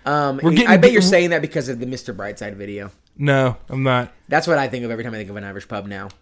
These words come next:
Speaker 2: Yeah, 'cause it's the saddest video of all time.
Speaker 1: But it's also, like,
Speaker 2: It, it
Speaker 1: electric.
Speaker 2: lifts
Speaker 1: It's
Speaker 2: you
Speaker 1: electric.
Speaker 2: up. It lifts you up, but at the same time, it tears you down.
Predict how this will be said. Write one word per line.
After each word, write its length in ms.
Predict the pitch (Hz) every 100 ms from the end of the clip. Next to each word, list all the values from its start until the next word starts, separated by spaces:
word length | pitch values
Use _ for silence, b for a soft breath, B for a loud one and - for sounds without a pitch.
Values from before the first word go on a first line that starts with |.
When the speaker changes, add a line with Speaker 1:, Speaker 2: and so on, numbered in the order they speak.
| _ _
Speaker 2:
Yeah, 140 | - 151
'cause 160 | 160
it's 120 | 139 -
the 80 |
saddest 440 | 131 - 135 143 -
video 200 | 135 123
of 40 |
all 120 | 117
time. 260 | 113 113 104 127
Speaker 1:
But 80 | 156
it's 100 | 156
also, 380 | 151 165 208
like, 240 | 185 156 -
Speaker 2:
It, 140 | 180
it 60 | 180
Speaker 1:
electric. 420 | 185 190 170 151
Speaker 2:
lifts 320 | 151 160 180 -
Speaker 1:
It's 80 |
Speaker 2:
you 180 | 202 175
Speaker 1:
electric. 300 | 214 139 110
Speaker 2:
up. 60 | 156
It 100 | 147
lifts 400 | 143 156 175 -
you 180 | 185 143
up, 200 | 170 151
but 140 | 143
at 100 | 127
the 60 | 123
same 200 | 139 127
time, 160 | 127
it 140 | 117 113
tears 320 | - 107 104
you 80 | 101
down. 220 | 80 -